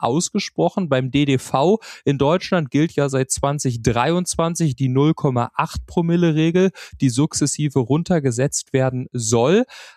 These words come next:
Aber jetzt eben gibt es in Österreich den drastischen Schritt, auf null Komma null Promille runterzugehen. Und ich wüsste jetzt ganz gerne mal,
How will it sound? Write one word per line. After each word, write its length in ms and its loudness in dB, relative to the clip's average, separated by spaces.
Aber 200 2
jetzt 420 -2
eben 300 2
gibt 240 -2
es 120 2
in 140 2
Österreich 920 2
den 420 0
drastischen 800 0
Schritt, 320 0
auf 340 2
null 220 4
Komma 300 -2
null 200 2
Promille 380 0
runterzugehen. 680 0
Und 100 -2
ich 240 -4
wüsste 340 2
jetzt 300 0
ganz 300 -2
gerne 320 2
mal, 340 2